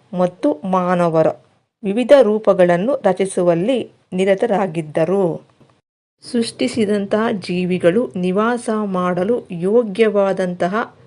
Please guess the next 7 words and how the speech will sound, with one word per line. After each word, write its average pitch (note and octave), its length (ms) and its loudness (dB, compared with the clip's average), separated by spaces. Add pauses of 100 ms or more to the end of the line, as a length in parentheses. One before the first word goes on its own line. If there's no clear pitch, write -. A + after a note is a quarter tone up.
(200)
ಸ್ಥಳ F#3+ 220 2 (180)
ಬೇಕೆಂದು F3+ 800 -2 (480)
ಬ್ರಹ್ಮದೇವನು F#3+ 960 0
ಮಹಾವಿಷ್ಣುವನ್ನು F#3+ 1300 -4
ಕುರಿತು F3 400 -4
ಕೇಳಿದಾಗ, D#3+ 760 -4 (800)
ಮಹಾವಿಷ್ಣುವಿನ G#3 960 -2